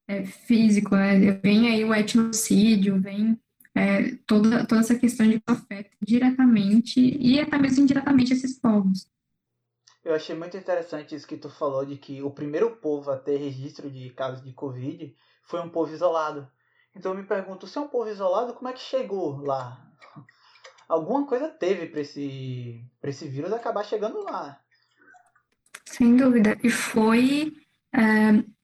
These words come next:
Speaker 1: pessoas que estavam lá evangelizando, né? E a gente teve outros casos como esse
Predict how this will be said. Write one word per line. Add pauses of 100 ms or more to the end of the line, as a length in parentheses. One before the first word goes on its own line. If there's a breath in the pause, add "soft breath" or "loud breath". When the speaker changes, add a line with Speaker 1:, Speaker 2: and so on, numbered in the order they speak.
(220)
Speaker 1:
pessoas
que
estavam
lá
evangelizando,
né? (120)
E
a
gente
teve
outros
casos
como
esse